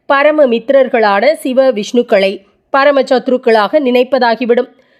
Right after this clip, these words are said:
இதனால்தான் திருவாரூர் பிம்பத்தில் எல்லாவற்றையும் நன்றாக மூடி தியாகராஜாவின் முகத்தை மாத்திரம் காட்டுவது. ஒரு நாள் சாயங்காலம் விஷ்ணு இப்படி தியானம் பண்ணி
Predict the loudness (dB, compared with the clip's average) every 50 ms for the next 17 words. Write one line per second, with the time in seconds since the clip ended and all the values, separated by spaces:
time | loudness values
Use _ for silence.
0 | _ _ -2 0 0 2 2 2 0 0 0 0 0 0 0 -2 -4 -2 0 0
1 | 2 2 2 2 2 2 0 0 -2 -4 -4 -2 -2 -4 -4 -4 -8 -8 -6 -2
2 | -2 -2 0 0 0 0 0 0 -2 -2 -2 -2 0 0 2 0 0 0 0 0
3 | 0 0 0 -2 -4 -2 0 0 0 0 -2 -2 -4 -6 _ _ _ _ _ _
4 | -2 0 0 2 2 2 2 2 2 0 2 0 0 0 -2 -4 -4 -4 -2 -2
5 | -2 0 0 0 0 0 0 0 0 -2 -2 -2 0 0 0 -2 -2 -2 -2 -2
6 | -2 -2 0 0 0 0 -2 -4 -8 _ _ _ _ _ _ _ _ _ _ _
7 | _ _ 0 0 2 2 2 2 2 2 0 0 -2 -2 -2 0 0 0 0 0
8 | 0 0 0 2 0 0 0 -2 -6 -12 _ _ _ _ _ -2 -2 -2 -2 0
9 | 0 0 0 0 -2 -2 -2 -2 0 0 0 0 0 0 2 2 0 0 0 -2
10 | -4 -2 -2 -2 -2 -2 0 0 0